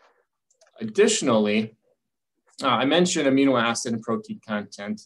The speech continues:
and the picture on the left is, uh, our, uh, protein, uh, analysis unit, uh,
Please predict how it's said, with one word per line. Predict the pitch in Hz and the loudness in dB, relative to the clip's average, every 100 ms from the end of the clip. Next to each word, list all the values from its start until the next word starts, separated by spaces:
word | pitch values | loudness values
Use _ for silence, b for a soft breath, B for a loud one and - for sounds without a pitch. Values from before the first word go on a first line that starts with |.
| - | -12
and | 110 104 101 - _ _ _ | -8 -8 -10 -14 _ _ _
the | _ - | _ -6
picture | 147 143 | -4 0
on | 127 | 0
the | |
left | 113 120 117 - - - _ _ _ - | 2 2 0 -4 -20 -20 _ _ _ -6
is, | 120 117 113 107 107 | -2 0 0 0 0
uh, | 104 - | 0 2
our, | 113 110 104 | 2 4 2
uh, | 101 - - _ _ _ _ - _ - - | 0 -4 -20 _ _ _ _ -20 _ -20 -8
protein, | - 143 135 123 117 | 0 0 2 2 2
uh, | 110 107 | 2 0
analysis | 120 117 117 120 131 117 | 0 0 2 0 -4 -4
unit, | 135 143 185 _ _ _ _ _ _ _ _ | -2 -4 -6 _ _ _ _ _ _ _ _
uh, | - 98 95 85 | -4 -2 0 -2